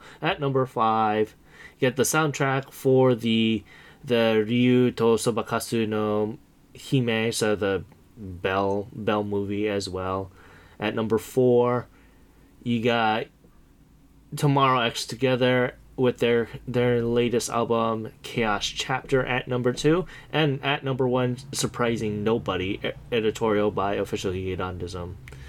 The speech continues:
Probably helped with the numbers there, but, but yeah.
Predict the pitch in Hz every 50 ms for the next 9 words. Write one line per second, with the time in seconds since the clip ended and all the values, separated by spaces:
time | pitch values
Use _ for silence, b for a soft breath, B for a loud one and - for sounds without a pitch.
0 | B B B B B - 92 95 87 82 - - - - - - - - 107 98
1 | - - - 98 95 - - 92 95 95 92 95 95 92 - 101 98 98 95 95
2 | 95 - - 107 98 - - - - - - - - - - - - - - -
3 | - - - - - b b b b b b b - 175 220 285 381 302